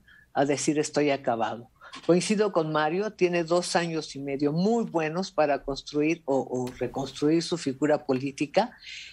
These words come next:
Y no está solo, es un hombre de simpatías y, y de, y de vínculos, que en un momento ante la imagen pública, pues, eh, tenga que alinearse con la cuatro T, estoy de acuerdo, pero de que puede tener en otros partidos o en otros niveles, incluso empresarial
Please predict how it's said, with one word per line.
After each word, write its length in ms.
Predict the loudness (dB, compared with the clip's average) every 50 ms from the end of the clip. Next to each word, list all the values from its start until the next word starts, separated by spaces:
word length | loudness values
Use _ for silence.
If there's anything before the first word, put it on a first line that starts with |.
| 2
Y 80 | 4 4
no 100 | 4 4
está 240 | 2 2 2 0 0
solo, 560 | 2 2 2 2 2 2 0 -2 -4 -4 -8 -14 _
es 200 | -10 -8 -4 -2
un 100 | 0 0
hombre 280 | 0 0 0 0 0 0
de 100 | 0 0
simpatías 840 | -2 -4 -6 -6 0 0 0 2 2 2 2 2 2 2 0 -2 -4
y, 120 | -6 -4 -4
y 120 | -2 -2
de, 200 | -2 0 0 -2 -2
y 180 | -2 -4 -2
de 160 | -2 -2 -2 0
vínculos, 800 | 0 0 0 0 -2 -4 -4 -4 -4 -6 -8 -10 -12 -12 -14 -16 -20 -20 -20 -20 _ 0
que 180 | 2 2 2 2
en 140 | 2 0
un 80 | 0 2
momento 580 | 2 2 2 2 2 0 0 0 0 0 0 0
ante 320 | 0 -2 -2 -4 -4 -4
la 240 | -2 -2 -2 -2 -2
imagen 420 | -4 -2 -2 -2 -2 -2 -4 -4
pública, 680 | 0 2 2 2 2 0 -4 -6 -4 -2 -2 -2 -2 -6 -12 -20 -20 -20 -20 _ _
pues, 300 | 2 2 2 2 2 2
eh, 240 | 2 2 2 0 0 0
tenga 360 | 2 2 2 2 0 0 2
que 140 | 2 2 2
alinearse 580 | 2 2 0 0 0 0 -2 -2 -4 -6 -8
con 180 | -6 -6 -4 -2
la 120 | -2 -2 -2 0
cuatro 500 | 2 2 2 2 0 0 0 0 -2 -6 -12 -18 -18 -18 -18 -14 -2
T, 280 | 2 2 2 2 0 -6 _
estoy 340 | -10 -10 -6 -4 -2 0 2
de 80 | 2 0
acuerdo, 540 | -2 -2 -2 -4 -4 -4 -4 -8 -8 -6 0 2
pero 280 | 2 4 4 2 2
de 200 | 0 -2 -2 -4
que 80 | -4 -6
puede 380 | -2 2 2 4 4 4 2
tener 480 | 0 0 0 2 2 2 0 0 -2 -4 -4
en 200 | -4 -2 0 0
otros 360 | 0 0 -2 -2 -4 -4 -2
partidos 800 | 0 0 0 0 0 0 2 2 4 4 2 0 -2 -2 -4 -2
o 220 | -2 0 0 0
en 160 | -2 -2 -2 -2
otros 380 | -4 -2 0 0 0 0 -2 -4
niveles, 500 | -2 0 2 2 2 0 -2 -4 -4 -6
incluso 400 | -6 -6 -4 -2 -2 2 2 2
empresarial 880 | 2 2 0 0 0 0 0 0 0 2 2 2 2 2 2 0 -4